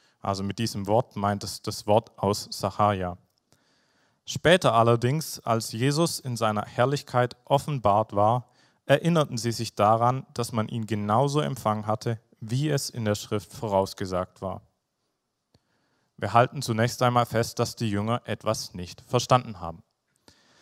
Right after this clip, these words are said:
Dann sehen wir, dass sie es später verstanden und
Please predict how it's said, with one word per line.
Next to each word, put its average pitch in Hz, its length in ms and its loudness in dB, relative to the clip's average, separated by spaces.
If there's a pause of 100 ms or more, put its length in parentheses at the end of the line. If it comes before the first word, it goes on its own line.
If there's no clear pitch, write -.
(640)
Dann 165 340 6 (160)
sehen 123 340 0
wir, 143 340 2
dass 120 200 -6
sie 127 80 0
es 120 200 -2
später 135 460 2
verstanden 123 840 -2 (800)
und 139 360 2